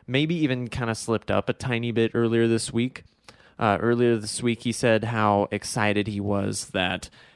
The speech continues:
James Gunn and Peter Safran would be taking charge of D C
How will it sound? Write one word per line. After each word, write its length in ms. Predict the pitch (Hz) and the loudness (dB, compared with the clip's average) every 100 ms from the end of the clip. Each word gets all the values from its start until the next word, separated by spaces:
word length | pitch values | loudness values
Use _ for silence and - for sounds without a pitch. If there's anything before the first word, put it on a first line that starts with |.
| _ | _
James 300 | - 123 110 | -2 0 0
Gunn 320 | - 110 110 | 0 2 2
and 100 | 104 | 0
Peter 200 | 98 110 | -2 0
Safran 580 | 101 - 104 101 110 101 | 0 2 2 0 -4 -4
would 180 | 101 98 | -4 -4
be 220 | 110 101 | -4 -6
taking 420 | - 123 113 107 | -4 -6 -6 -8
charge 440 | 101 - 107 104 104 | -4 2 4 4 0
of 140 | 95 | -6
D 160 | - 104 | -4 -6
C 440 | 101 117 113 110 | -4 -2 0 0